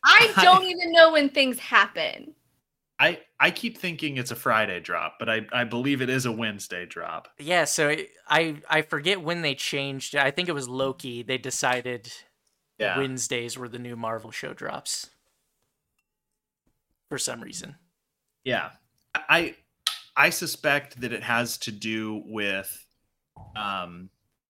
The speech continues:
Speaker 2: like, Wed-, so Wednesday, you have enough time for people who are following it to watch it and still get the water cooler talk at work,
Speaker 3: Mm,
Speaker 2: uh,
Speaker 3: yes.
Speaker 2: like,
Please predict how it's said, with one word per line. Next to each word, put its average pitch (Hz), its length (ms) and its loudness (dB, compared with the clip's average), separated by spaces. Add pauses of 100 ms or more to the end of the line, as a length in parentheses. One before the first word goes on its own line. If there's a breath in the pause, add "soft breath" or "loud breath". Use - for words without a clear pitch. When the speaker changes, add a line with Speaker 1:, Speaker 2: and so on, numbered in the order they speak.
(560)
Speaker 2:
like, 101 240 -4 (1040)
Wed-, 135 380 -6
so 120 280 0 (120)
Wednesday, 123 880 -2 (240)
you 127 160 -4
have 123 200 0
enough 117 480 -4
time 120 640 -4
for 101 480 -6 (120)
people 120 300 -6
who 117 140 -4
are 101 100 -6
following 113 580 0
it - 120 -10
to 117 100 -8
watch 110 340 -2
it - 160 -10
and 110 160 -8
still 117 480 -4
get 107 300 -6
the 110 80 -8
water 107 340 -2
cooler 101 360 -8
talk 95 360 -2
at - 140 -14
work, 92 380 -8 (160)
Speaker 3:
Mm, 131 460 -12
Speaker 2:
uh, 107 40 -8 (120)
Speaker 3:
yes. 92 80 -4
Speaker 2:
like, 92 200 -6